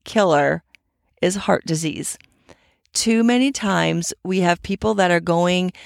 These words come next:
on the hunt of a lifetime or the offshore fishing trip of a lifetime,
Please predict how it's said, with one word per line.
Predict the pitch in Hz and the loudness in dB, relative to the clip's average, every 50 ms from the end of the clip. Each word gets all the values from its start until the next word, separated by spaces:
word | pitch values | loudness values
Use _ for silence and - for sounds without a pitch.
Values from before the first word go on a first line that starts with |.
| - - - _ _ | -20 -20 -20 _ _
on | - 175 170 165 165 170 170 170 | 0 2 2 2 2 0 0 0
the | 165 160 | -2 -2
hunt | 165 - 220 220 233 - | 0 0 0 0 0 -2
of | 226 214 | -2 0
a | 214 208 | 0 0
lifetime | 202 185 170 175 175 - - - 175 160 151 151 151 151 147 147 - - | 2 2 0 0 -2 -6 -4 -2 -2 0 0 0 -2 -4 -4 -6 -8 -8
or | - - 165 165 160 160 160 160 160 | -4 -2 0 2 2 2 2 2 0
the | 156 156 160 156 156 - - | 0 0 -2 -2 0 2 2
offshore | 185 202 220 - - - 226 208 208 208 | 2 2 2 0 -2 -2 0 0 0 -2
fishing | - - 208 208 - - 202 196 | -2 -2 -2 -2 -2 -2 -4 -4
trip | - - 190 - - | -6 -8 -8 -8 -8
of | 180 175 | -8 -6
a | 175 | -4
lifetime, | 175 175 151 156 165 - - - 156 151 147 139 156 156 | -2 0 0 -2 -2 -6 -6 -2 -2 -2 -2 -2 -6 -8